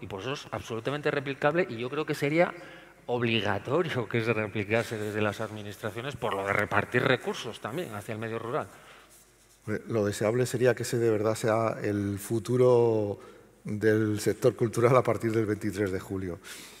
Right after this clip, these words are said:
Speaker 2: Ojalá que ese sea el futuro del siglo veintiuno para la cultura. Eh, yo creo que ya no nos queda tiempo, pero, eh, esto es tejer redes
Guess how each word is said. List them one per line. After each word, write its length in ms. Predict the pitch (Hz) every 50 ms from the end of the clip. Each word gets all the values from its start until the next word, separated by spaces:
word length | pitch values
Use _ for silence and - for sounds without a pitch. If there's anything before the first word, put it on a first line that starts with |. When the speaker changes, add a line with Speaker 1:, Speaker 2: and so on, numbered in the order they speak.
| - - - - 104
Speaker 2:
Ojalá 300 | 92 - 120 110 110 107
que 80 | -
ese 160 | 113 - 127 113
sea 280 | - 127 117 117 113
el 100 | 110 104
futuro 340 | - - 113 98 117 117 117
del 120 | 110 107
siglo 240 | - - 147 127 110 -
veintiuno 560 | 131 120 120 110 - 107 117 120 120 120 113
para 180 | 104 113 104 101
la 120 | 98 95
cultura. 460 | - - 95 87 - 98 92 92 - - - - - - - - - - - _ -
Eh, 880 | 139 135 127 123 120 120 117 113 110 110 107 107 - - - - - - - - - - - - - - - - - - - - _ _ _ _ _ _ _ _ _ _ _ - 208 202
yo 200 | 131 120 147 135
creo 120 | 156 156
que 80 | 151 160
ya 80 | 156
no 100 | 156 147
nos 180 | 143 139 131 -
queda 200 | - 139 131 123
tiempo, 460 | 143 156 156 151 - 131 131 151 - - - - - - - - - - -
pero, 680 | - 135 131 127 127 123 120 120 117 117 113 117 - - - - - - - - - - - - _ _ _ _ _ - _ _ _ _ _ _ _ _ _ -
eh, 280 | - 185 151 139 139 - -
esto 220 | 135 - - 160
es 80 | 151 -
tejer 280 | 160 135 - 139 123
redes 500 | - 165 143 92 90 - - - - -